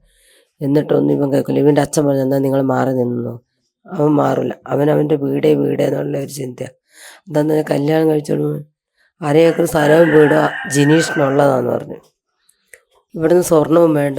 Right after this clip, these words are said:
സ്ഥലവും വേണ്ട, ഒന്നും വേണ്ടെന്ന് പറഞ്ഞ് കെട്ടിക്കൊണ്ടത്. എവിടെയെങ്കിലും കല്യാണത്തിന് വീട്ടിൽ കൂടെ തന്നെ പോകാൻ ഇറങ്ങി തുടങ്ങിയാൽ പറയും, "നിനക്ക് സ്വ-, നീ എന്തിട്ടിട്ടാ വരുവോ, നീ എന്തിട്ടിട്ടാ വരുവോ?"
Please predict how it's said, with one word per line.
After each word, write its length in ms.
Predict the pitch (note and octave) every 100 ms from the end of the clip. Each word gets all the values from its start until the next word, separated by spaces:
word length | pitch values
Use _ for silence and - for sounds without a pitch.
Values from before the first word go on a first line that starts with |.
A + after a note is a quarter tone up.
| D3+
സ്ഥലവും 360 | C#3 C3 D3+ D3
വേണ്ട, 200 | C#3+ C3+ C3+
ഒന്നും 240 | D3 E3 D#3
വേണ്ടെന്ന് 380 | D3 C#3+ D3
പറഞ്ഞ് 180 | C#3+ C3+
കെട്ടിക്കൊണ്ടത്. 580 | C#3 C#3 - C#3+ C3+ B2+ - _ _ _ -
എവിടെയെങ്കിലും 460 | D3 D3 D#3+ E3 D3+
കല്യാണത്തിന് 540 | C#3+ C#3+ D3+ D3 D3
വീട്ടിൽ 200 | C#3+ C3+
കൂടെ 140 | C#3+ C#3+
തന്നെ 160 | C#3+ C#3
പോകാൻ 340 | C3 C3 C#3
ഇറങ്ങി 220 | C#3 C#3 -
തുടങ്ങിയാൽ 340 | D#3+ D3+ D3+ F3 F#3
പറയും, 280 | - G#3 C4+ _ _ _ _ _ _ _ _
"നിനക്ക് 340 | D#3 D#3+ E3
സ്വ-, 260 | F3 D3 -
നീ 140 | D3+ E3
എന്തിട്ടിട്ടാ 500 | D#3+ E3 F#3+ F#3 E3+
വരുവോ, 260 | D#3+ D3 C3+
നീ 140 | C3+ D3+
എന്തിട്ടിട്ടാ 480 | C3+ - - - B2+
വരുവോ?" 280 | B2 D3+